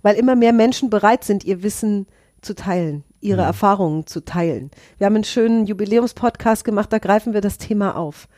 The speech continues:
Speaker 2: Ja, genau.
Speaker 1: Teil die schönen Dinge in deinem Leben für andere. Es sind bestimmt eins, zwei, bei manchen viel, viel mehr noch dabei,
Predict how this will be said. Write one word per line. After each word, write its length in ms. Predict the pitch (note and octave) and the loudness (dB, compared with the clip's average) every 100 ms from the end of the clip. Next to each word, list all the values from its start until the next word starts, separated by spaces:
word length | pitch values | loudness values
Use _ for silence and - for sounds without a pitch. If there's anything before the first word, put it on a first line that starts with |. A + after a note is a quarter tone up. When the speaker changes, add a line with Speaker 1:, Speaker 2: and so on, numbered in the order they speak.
| - | -10
Speaker 2:
Ja, 180 | G#2 G2 | -6 -6
genau. 160 | F2+ | -8
Speaker 1:
Teil 340 | F2 A3+ A#3 B3 | -4 2 4 2
die 140 | A3 | 0
schönen 380 | - A3 G#3+ G#3 | -2 -2 0 0
Dinge 180 | G3 G3 | 0 0
in 100 | G3 | 2
deinem 220 | F#3 F#3+ | 0 0
Leben 400 | F#3 F#3+ G#3+ A3+ - _ _ | 0 -2 -2 -6 -10 _ _
für 280 | - - B3 | -12 0 0
andere. 500 | G3+ A#3+ B3 A#3+ C#4+ - _ _ _ _ _ _ _ _ | 2 0 0 0 -2 -4 _ _ _ _ _ _ _ _
Es 140 | A3 | -8
sind 120 | B3+ - | -6 -6
bestimmt 380 | A#3+ E4 D4 | -4 -2 0
eins, 300 | G#3+ A3+ - | 0 0 -2
zwei, 260 | - G3+ A3+ | -2 2 2
bei 160 | A3+ G3+ | 2 -2
manchen 340 | F#3+ B3 B3 | -2 -4 -6
viel, 280 | - D4 D4 | -6 -2 -2
viel 160 | - | 0
mehr 200 | A#3 G3 | 0 2
noch 160 | G#3 E3+ | 0 -2
dabei, 460 | - F3 D#3+ F3 | -4 -4 -2 -2